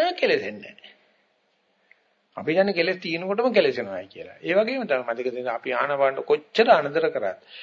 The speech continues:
ආනපානයි කවදාකවත් මං වෙනුවෙන් අහිතක් හිතන්නේ නැහැ. මං වෙනුවෙන් කවදාකවත් පිට, පිට පාන්නේ නැහැ. මිතුරුතුමය, හොඳ හිත දෙකේ හිම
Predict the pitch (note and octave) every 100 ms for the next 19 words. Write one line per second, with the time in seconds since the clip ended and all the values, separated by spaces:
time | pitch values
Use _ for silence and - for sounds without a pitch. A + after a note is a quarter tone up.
0 | - - B2 C#3 C#3 C2+ - - A#2 C3+
1 | B2+ B2+ D#3+ F#3+ G#3 G3 F3 E3 D#3+ -
2 | _ _ _ _ _ A#2 A#2 C#3+ F#3 F#3
3 | F#3 E3 C3 C3+ A#2+ - - - - -
4 | _ _ _ _ - C3 D3+ D#3+ C#3+ C3+
5 | D3 D3+ D3+ D#3+ F3 E3+ - _ _ _
6 | _ _ - - - _ _ - E3 F#3+
7 | D3 - - D#3+ C#3 G2 F2 D2+ - -
8 | - - _ _ _ _ _ _ _ _
9 | - G2+ A2+ B2 D3+ D3 C#3+ C#3 C3+ C3+
10 | C3 - - _ - A#2 G#2+ A2 - _
11 | _ - B2+ B2+ B2+ C3 B2 A#2 A#2 A#2+
12 | A2+